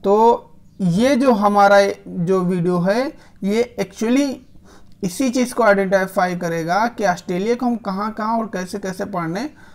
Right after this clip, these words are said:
वाले हों, ठीक है। तो उम्मीद है लोकेशन आपके लिए इंपॉर्टेंट हो। जो लोकेशन मैंने बताई है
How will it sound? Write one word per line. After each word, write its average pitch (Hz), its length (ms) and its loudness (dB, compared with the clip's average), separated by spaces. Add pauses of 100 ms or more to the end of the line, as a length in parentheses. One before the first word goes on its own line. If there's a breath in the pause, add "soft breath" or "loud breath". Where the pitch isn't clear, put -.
(220 loud breath)
वाले 170 240 0
हों, 202 180 -4
ठीक 254 200 -6
है। 208 160 -10 (260 loud breath)
तो 202 100 4
उम्मीद 226 340 0
है 269 80 -2
लोकेशन 185 640 -4
आपके 220 260 -8
लिए 214 100 -8
इंपॉर्टेंट 180 480 -8
हो। 220 100 -6
जो 226 220 4
लोकेशन 196 480 -2
मैंने 208 240 -6
बताई 185 380 -4
है 220 180 -4